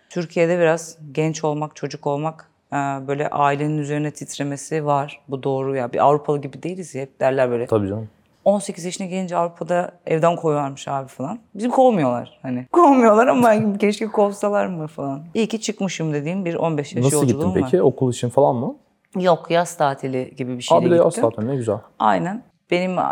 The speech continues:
Speaker 1: ailemin şey dediğini hatırlıyorum işte hep böyle. "Giderken havaalanında seni geri dönersin diye bekledik çünkü çok
Speaker 2: <laughs>
Speaker 1: küçüksün ve, e,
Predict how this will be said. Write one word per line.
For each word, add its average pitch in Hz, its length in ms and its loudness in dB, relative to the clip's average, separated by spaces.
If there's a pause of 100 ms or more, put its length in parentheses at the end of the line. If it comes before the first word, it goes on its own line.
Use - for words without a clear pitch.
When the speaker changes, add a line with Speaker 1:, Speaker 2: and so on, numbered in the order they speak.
(520)
Speaker 1:
ailemin 156 360 0
şey 170 320 -2
dediğini 147 280 -4
hatırlıyorum 139 340 -8
işte 135 180 -10
hep 131 140 -12
böyle. 131 300 -6
"Giderken 170 520 0
havaalanında 151 580 4
seni 147 360 -6 (240)
geri 143 200 0
dönersin 139 500 -4
diye 135 220 -4
bekledik 131 420 -6
çünkü 135 220 -10
çok - 140 -8
Speaker 2:
<laughs> 214 280 2
Speaker 1:
küçüksün 160 560 -6
ve, 151 220 -2 (160)
e, 135 380 0